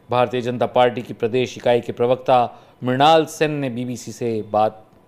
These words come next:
करते हुए कहा कि समारोह में साधु संतों,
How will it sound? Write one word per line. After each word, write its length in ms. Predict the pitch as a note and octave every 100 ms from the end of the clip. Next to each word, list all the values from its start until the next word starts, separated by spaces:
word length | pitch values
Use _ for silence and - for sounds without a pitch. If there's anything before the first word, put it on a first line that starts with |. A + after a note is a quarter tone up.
| -
करते 240 | A2+ B2+
हुए 180 | A2 A2
कहा 320 | - C3 C3+ G#2 - - _
कि 60 | D3
समारोह 540 | - D3+ C#3+ C#3+ D#3
में 240 | E3+ F3+ F3 - _ -
साधु 480 | - E3+ F#3 A3+
संतों, 480 | A3+ F3 C#3+ - A#2+